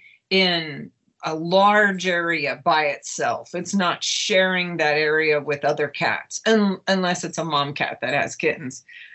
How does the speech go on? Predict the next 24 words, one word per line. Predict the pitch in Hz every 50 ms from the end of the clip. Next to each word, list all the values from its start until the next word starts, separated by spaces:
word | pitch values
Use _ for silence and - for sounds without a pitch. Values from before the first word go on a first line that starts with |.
| -
<clears throat> | _ _ - - _ _ _ -
Excuse | 262 269 214 285 - - - - - - - 277 226 202 175 - - 240 262 269 240
me, | 175 160 135
I | 113
have | 135 143 143 143
something | - - 190 202 202 202 196
in | 196 190
my | 190 175 -
throat. | - - 147 127 - - - - _ _ _ _ _ _ _ _ _ _ _ _ _ _ - - - -
Um, | 180 190 185 170 165 151 147 151 - - - - -
so | - - 240 226
cats | 226 - 262 254 269 269 - - 208 190 190
really | 208 240 254 262 269 262 247 233 220 208 202 - _ _ _ _ _ _ - 147 139 -
don't | - 214 214 226 240 247 226 - -
have | 175 208 190 180 165
a | 165 165
social | - - 214 208 233 330 - - 208 160 147
hierarchy. | 147 170 165 156 156 156 143 135 123 127 131 - - - - - _ _ _
You | - 165 165
know, | 165 170 175 185 185
they're, | 165 190 180 180 185 180 175 170 160 -
they're | 180 175 170 170 165 175 _ _ _ _ _ -
independent | 214 226 240 240 233 208 - - 247 220 220 220 220 233 226 - -
loners, | 170 170 170 170 170 180 196 208 214 196 165 143 110 - - - - - - -